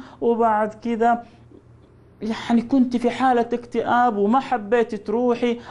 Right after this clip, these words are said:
أو ضيق أو غير ذلك، بعد ذلك جا-، رجعتي للعمل، لما جاء الراتب ونزل لك، نزل لك ناقص، رحتي للمدير، قلتي له أو للمديرة:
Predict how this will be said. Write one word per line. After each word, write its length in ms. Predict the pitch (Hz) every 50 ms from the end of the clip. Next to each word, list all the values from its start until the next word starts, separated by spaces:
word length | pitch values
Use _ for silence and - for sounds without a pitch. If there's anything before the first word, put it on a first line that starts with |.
| - - -
أو 220 | 302 302 285 269
ضيق 340 | 247 285 277 269 269 - -
أو 180 | - 214 208 220
غير 160 | 233 220 196 185
ذلك، 380 | 190 185 175 151 135 - - - - - - - - -
بعد 220 | 160 165 160 202
ذلك 320 | 233 262 262 269 262 254 147
جا-، 280 | 117 117 135 156 -
رجعتي 380 | - 156 175 208 208 214 - 208
للعمل، 520 | 190 180 165 160 160 147 131 117 117 - - - - -
لما 220 | 131 139 143 147 135
جاء 320 | 135 131 175 220 277 294
الراتب 400 | 262 247 269 269 262 269 240 196
ونزل 360 | 214 208 208 202 220 220 220
لك، 160 | 220 220 214
نزل 360 | 196 185 180 185 226 240 240 226
لك 260 | 220 196 185 - 170
ناقص، 400 | 180 180 170 160 135 135 135 - - - - - -
رحتي 320 | - 254 269 - - 277
للمدير، 560 | 262 254 240 226 208 202 190 190 165 147 147 - - - - -
قلتي 320 | 208 196 - 208 202 180
له 80 | 175 196
أو 140 | 254 269
للمديرة: 680 | 269 254 254 240 233 226 208 226 208 202 170 165 156 156